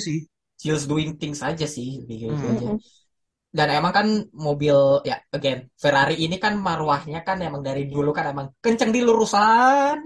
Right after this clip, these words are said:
Speaker 2: beloknya.
Speaker 1: <laughs> Ya, eh, apa, mobil ini kan kalau penuturannya ini ya, penuturannya si, apa, eh, Postle White,
Speaker 2: Ya, Postle
Speaker 1: ini
Speaker 2: White.
Speaker 1: gini,
Speaker 3: Hmm.
Speaker 1: "That car had literally one quarter of downforce that, say, Williams or Brabham,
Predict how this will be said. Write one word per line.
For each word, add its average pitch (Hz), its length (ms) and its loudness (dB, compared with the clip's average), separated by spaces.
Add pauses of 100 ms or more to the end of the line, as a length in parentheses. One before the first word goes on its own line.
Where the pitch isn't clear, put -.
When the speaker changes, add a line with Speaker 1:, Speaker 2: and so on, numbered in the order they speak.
(640)
Speaker 2:
beloknya. 277 560 6
Speaker 1:
<laughs> 185 220 4
Ya, 196 80 6 (300)
eh, 208 200 6 (380)
apa, 226 160 2 (180)
mobil 196 260 0
ini 247 100 -2
kan 320 80 -4 (420)
kalau 202 260 6
penuturannya 202 500 -4
ini 214 160 -6
ya, 165 120 -6
penuturannya 165 480 -6
si, 175 40 0 (420)
apa, 175 140 -4 (160)
eh, 160 160 0 (100)
Postle 160 260 -6
White, 196 160 2 (420)
Speaker 2:
Ya, 151 140 -12
Postle 226 200 -2
Speaker 1:
ini 233 40 4
Speaker 2:
White. 208 160 2
Speaker 1:
gini, 151 120 0 (120)
Speaker 3:
Hmm. 226 180 0 (460)
Speaker 1:
"That 190 120 -2 (120)
car 277 200 2
had 196 100 -4 (100)
literally 208 360 0 (120)
one 190 100 2 (120)
quarter 190 340 -4 (100)
of 160 60 -6 (140)
downforce 147 520 -2 (320)
that, 147 120 -8 (100)
say, 165 120 0 (100)
Williams 147 340 0
or 139 100 -6
Brabham, 131 280 -6